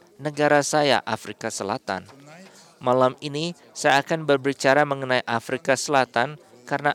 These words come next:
Anda tidak bisa di rumah kecuali Anda memiliki rumah sendiri itu. Diskusi di antara para orang yang berbeda tidaklah perlu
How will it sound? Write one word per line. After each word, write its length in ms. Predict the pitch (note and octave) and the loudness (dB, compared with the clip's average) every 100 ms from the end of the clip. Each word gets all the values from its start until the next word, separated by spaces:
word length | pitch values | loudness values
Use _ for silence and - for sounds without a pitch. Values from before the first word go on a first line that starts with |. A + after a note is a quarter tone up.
| C#3+ | -2
Anda 320 | D#3 E3+ F3 | 0 0 0
tidak 320 | E3 C#3+ - | 0 -2 -2
bisa 400 | A#2 C3+ C3+ D#3+ | -6 -6 -2 0
di 160 | D3 D3 | 2 0
rumah 400 | D#3 C#3 A#2 B2 | 0 0 0 -2
kecuali 400 | C#3 - C#3+ C#3 - | -4 0 2 2 2
Anda 380 | D#3 F#3 D#3 C3 | 2 4 4 4
memiliki 880 | A#2+ A2+ B2+ C3 B2+ - A2+ B2 - - - - | -2 -2 -2 -2 -4 -6 -4 -6 -8 -20 -20 -14
rumah 560 | A2 A#2 A2+ A2+ A#2+ - _ _ | -2 0 2 0 -2 -8 _ _
sendiri 400 | - A2+ A2+ G#2+ A2 | -8 -4 -2 -2 -4
itu. 400 | A#2+ - A#2+ F2+ F2+ - - - - - | -6 -6 -6 -6 -10 -20 -20 -20 -20 -4
Diskusi 640 | C#3 C#3+ - E3 - D3+ | -2 -2 -2 -2 0 2
di 160 | C3 C#3 | 4 6
antara 720 | C#3 D3+ D3 G#2+ G2 A#2+ D3+ - - - _ _ _ | 4 2 0 2 0 -2 -4 -12 -20 -20 _ _ _
para 240 | - B2 C3 C3+ | 4 6 4 4
orang 380 | C3 C3+ C3+ | 4 6 4
yang 120 | C#3 C3+ | 0 0
berbeda 840 | C3+ B2 B2 A2+ G#2 G#2 C#3 E3 - E3 E3+ _ C#3 - - _ _ _ G3 | -2 2 2 2 2 2 2 -2 -12 -20 -20 _ -20 -20 -20 _ _ _ -2
tidaklah 600 | F#3 E3+ E3 F3+ F3 - | 2 2 2 0 0 -8
perlu 600 | - E3+ D3+ C3+ C3 D3 | -4 0 2 4 2 0